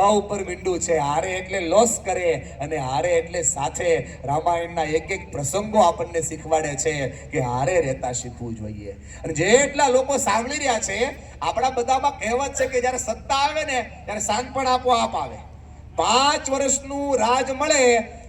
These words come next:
સરપંચ સાહેબને પકડવા પડે કળિયુગમાં. પાંચ વર્ષનું રાજ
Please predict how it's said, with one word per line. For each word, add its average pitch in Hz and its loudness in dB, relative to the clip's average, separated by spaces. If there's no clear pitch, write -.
સરપંચ 262 2
સાહેબને 262 0
પકડવા 247 2
પડે 180 -4
કળિયુગમાં. 151 -2
પાંચ 262 4
વર્ષનું 277 0
રાજ 269 4